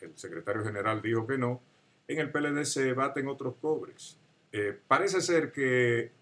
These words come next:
en esa reunión del comité político hubo discrepancia en cuanto a ese tipo de cosas, y fue muy bien pensado, porque, repito,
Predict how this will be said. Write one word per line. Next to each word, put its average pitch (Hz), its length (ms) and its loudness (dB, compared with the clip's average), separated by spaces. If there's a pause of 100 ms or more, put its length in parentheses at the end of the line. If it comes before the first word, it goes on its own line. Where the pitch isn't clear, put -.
en 117 200 -2
esa 160 260 2
reunión 127 400 2
del 101 160 -2
comité 95 360 -4
político 110 840 -6 (720)
hubo 143 260 0
discrepancia 127 800 0
en 95 80 -10
cuanto 90 340 -8
a - 20 -6
ese 95 140 -10
tipo 87 300 -10
de 80 120 -6
cosas, 82 500 -16
y 92 40 -14
fue 95 160 -2
muy 101 180 -4
bien 113 180 -4
pensado, 123 540 -4
porque, - 300 -10
repito, 117 600 -6